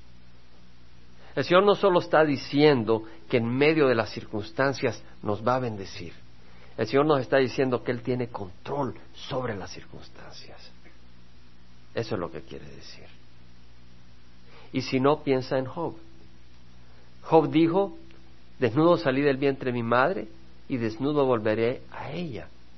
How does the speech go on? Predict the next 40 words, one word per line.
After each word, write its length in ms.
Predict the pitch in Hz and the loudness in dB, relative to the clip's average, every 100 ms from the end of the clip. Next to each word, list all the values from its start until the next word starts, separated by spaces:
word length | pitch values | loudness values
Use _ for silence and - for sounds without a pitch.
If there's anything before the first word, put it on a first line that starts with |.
| - - | -8 -4
El 120 | 123 | 0
Señor 440 | 143 143 185 190 | 4 10 10 10
dio 400 | 151 202 175 117 - - | 8 8 6 2 -8 0
y 120 | 135 | 2
el 80 | 113 | 2
Señor 380 | - 110 127 131 | 0 0 0 -2
quitó. 380 | 143 - 170 - - - - | -6 -6 -6 -8 -14 -16 -4
Bendito 460 | 117 110 127 131 131 | 0 2 0 -2 -6
sea 260 | - 131 120 | -4 -2 -2
el 100 | 107 | -2
nombre 280 | 107 120 | -2 -2
de 140 | 117 110 | -4 -6
Jehová". 360 | 139 147 180 - - - - - - - - - | -6 -8 -8 -12 -14 -16 -16 -16 -16 -16 -16 -6
O 100 | 160 | 2
sea 160 | 170 175 | 8 8
que 140 | 175 | 6
Job 300 | 127 175 233 | 4 10 10
reconoció 640 | 247 208 180 170 147 202 - | 12 8 6 2 2 0 0
que 140 | 165 | 0
Dios 260 | 175 196 196 | 0 0 0
había 300 | 185 180 175 | 0 2 4
dado 400 | 170 117 127 151 - - - | 6 6 4 -4 -10 -14 -12
y 60 | 113 | -4
que 160 | 151 | 0
Dios 320 | 143 156 160 151 | 4 4 4 4
había 220 | 139 139 | 4 2
quitado. 300 | 147 151 160 | 4 6 6
Tú 120 | 160 | 6
dices, 200 | 147 143 | 4 4
"No 140 | 165 | 4
fue 160 | 165 180 | 4 2
Dios, 420 | 170 202 233 - - - - - | 2 0 0 -6 -14 -16 -16 -2
fue 140 | - 143 | 2 4
Satanás 560 | 170 - 165 165 220 | 2 4 6 6 6
el 140 | 247 170 | 2 4
que 80 | |
le 100 | 127 | 4
quitó 260 | 120 - 117 | 2 4 4
la 160 | 107 104 | 6 4
salud, 360 | 110 110 117 | 2 2 0